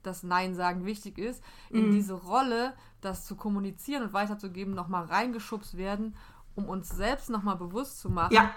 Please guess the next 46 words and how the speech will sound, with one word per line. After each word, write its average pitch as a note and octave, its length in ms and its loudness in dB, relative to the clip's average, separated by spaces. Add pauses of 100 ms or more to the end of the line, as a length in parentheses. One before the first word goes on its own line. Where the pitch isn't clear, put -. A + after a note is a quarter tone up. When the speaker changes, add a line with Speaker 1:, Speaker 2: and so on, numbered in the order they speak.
Speaker 1:
wie G3+ 240 0
wichtig C#4 380 -2
das F3+ 200 -8
ist, E3+ 260 -10
ne? A#3 280 -4
Also G3 320 4
die G3+ 180 0
hat A3 100 0
das A#3+ 120 -2
ja A#3+ 120 0
wahrscheinlich A3+ 360 -2
dann A3 160 -4
auch D#4 200 2
nochmal F#3 520 2 (360)
das F3+ 180 -8
Ganze G3+ 300 -2
ins G3+ 200 -4
Bewusstsein G3 760 4
Speaker 2:
Ja. E3+ 40 -6
Speaker 1:
geholt, F3+ 460 -4
wie E3+ 160 -8
wichtig F3+ 360 -6
das E3 180 -14
ist. E3 180 -10 (100)
Cool. C4 140 -2
Speaker 2:
Und G#3+ 160 6
es G3+ 180 -4
war G3+ 240 8
so G#3 140 0
einfach G3 460 4
für - 220 -8
mich E3 440 -4
an F#3 100 -2
der F#3 200 -4
Stelle. G3 560 0 (1400)
Es G3 160 -6
war G3+ 160 8
so A#3 120 4
viel A#3 180 2
einfacher, G3 800 6
weil F#3 180 4
die F#3+ 160 2
Anfrage G3 540 2
ja F3 80 0
nicht F#3 200 -2
direkt F#3+ 380 -4